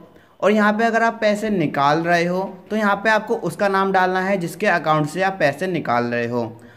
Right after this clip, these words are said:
मान लीजिए मेरा नाम है विकास वर्मा और यहाँ पे मैं अपने अकाउंट से पैसे निकाल रहा हूँ और यहाँ पे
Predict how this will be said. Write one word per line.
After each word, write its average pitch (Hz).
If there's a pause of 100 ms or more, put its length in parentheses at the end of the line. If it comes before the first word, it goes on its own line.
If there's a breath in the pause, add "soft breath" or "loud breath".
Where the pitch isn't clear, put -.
(160 loud breath)
मान 175
लीजिए 220 (140)
मेरा 175
नाम 208
है 214
विकास 156
वर्मा 143 (420 loud breath)
और 226
यहाँ 196
पे 214 (1400 soft breath)
मैं 165
अपने 220
अकाउंट 202
से 220
पैसे 208
निकाल 160
रहा 175
हूँ 180
और 180
यहाँ 160
पे 156